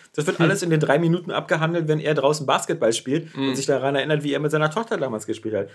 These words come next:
Speaker 1: Emotional hat das denselben Effekt. Also das hat mich nur da extrem geärgert, weil ich mir so dachte, okay, nimmst du mal so den Kritiker-Darling der Deutschen hier aus diesem Jahr.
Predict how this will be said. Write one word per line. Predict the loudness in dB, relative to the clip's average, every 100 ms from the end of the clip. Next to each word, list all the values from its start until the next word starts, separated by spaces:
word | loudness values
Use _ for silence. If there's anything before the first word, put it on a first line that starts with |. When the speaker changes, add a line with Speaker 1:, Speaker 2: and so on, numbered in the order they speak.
| -14 2
Speaker 1:
Emotional | 4 4 2 2 2
hat | 2
das | -2 -2
denselben | -4 4 4 4
Effekt. | 0 -4 -6 -14 -18 -18 -20 _ _ _ _ -12
Also | -6 -2
das | 0
hat | 0 0
mich | 2
nur | 4
da | 6 4
extrem | 2 -6 -8 0 2 2
geärgert, | 2 0 0 2
weil | 2
ich | 2
mir | -2
so | 0
dachte, | 0 0 -4 -6 _
okay, | -2 2 2 2 0
nimmst | 2 2 0
du |
mal | 0 2
so | 2
den | 2 2 2
Kritiker-Darling | 2 2 2 2 2 4 4 4 2 2
der | 2 4
Deutschen | 6 4 0 -4
hier | 0 0 0 -2 -4
aus | -4 -4
diesem | -6 -4 -2
Jahr. | 0 -2 -4